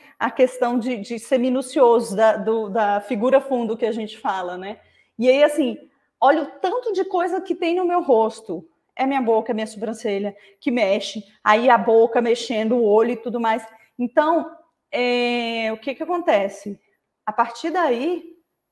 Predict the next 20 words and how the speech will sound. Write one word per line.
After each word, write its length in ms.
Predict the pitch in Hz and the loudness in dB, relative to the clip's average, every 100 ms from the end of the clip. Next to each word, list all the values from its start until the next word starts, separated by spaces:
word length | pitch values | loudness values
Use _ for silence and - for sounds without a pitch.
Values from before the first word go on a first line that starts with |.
| _ _ | _ _
ele 200 | - 262 | 2 2
se 140 | 269 330 | 2 -2
perde. 420 | 330 262 254 214 | 0 -2 -4 -4
Pra 220 | - 302 | 2 4
prestar 460 | 359 359 359 339 427 | 4 -2 -2 -2 -2
atenção, 420 | 403 294 311 311 | -2 -2 0 0
muitas 340 | 311 320 311 | 0 0 0
vezes 200 | 247 254 | 2 2
eles 160 | 269 247 | -2 -4
não 100 | 269 | -6
se 80 | 262 | -4
olham 220 | 240 247 | -4 -4
nos 200 | 254 254 | -6 -4
olhos. 440 | 226 220 214 208 _ _ - - - - _ | -4 -4 -6 -14 _ _ -20 -20 -20 -20 _
E 120 | 294 392 | 0 0
aí, 460 | 269 277 359 311 | 0 0 -2 -2
o 100 | - | -6
que 160 | - 311 | -6 -6
que 60 | 349 | -6
acontece? 680 | 370 359 285 214 - 220 | -6 -2 0 0 -4 -12